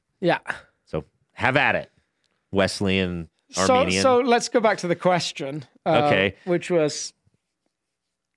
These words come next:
Speaker 2: Yes. Uh, does, does Paul expand upon Jeremiah's potter analogy to promote a theology of this?
Speaker 1: Yeah, so I mean, I mean, I think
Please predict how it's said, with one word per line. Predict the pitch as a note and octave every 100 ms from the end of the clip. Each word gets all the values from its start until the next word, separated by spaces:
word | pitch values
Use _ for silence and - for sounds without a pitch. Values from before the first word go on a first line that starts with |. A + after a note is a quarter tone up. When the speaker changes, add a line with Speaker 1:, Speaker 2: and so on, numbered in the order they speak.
| _
Speaker 2:
Yes. | F2+ D2+ - - - - - _ _ _ _ _ - -
Uh, | F#2+ F2+ - - _ - _ _ _ - F2 F2
does, | A2+ A2 - _ F2+
does | A2+ A2+
Paul | - A#2+ A2+
expand | G2 - - A#2 A2 C3
upon | B2+ B2 A#2+
Jeremiah's | A2+ A#2 A#2 A2+ A#2 A2+
potter | - - A2 G2
analogy | E2+ E2 D#2 D#2+ D#2+ D#2+
to | -
promote | - - E2+ F2 F#2 -
a | D2
theology | E2 D2 C#2 C2+ C2 C2+
of | B1+ -
this? | - - - - _ _
Speaker 1:
Yeah, | C4 B3+
so | B3 C4
I | A#3+
mean, | A#3
I | G#3+
mean, | G#3
I | F3
think | F#3 C#3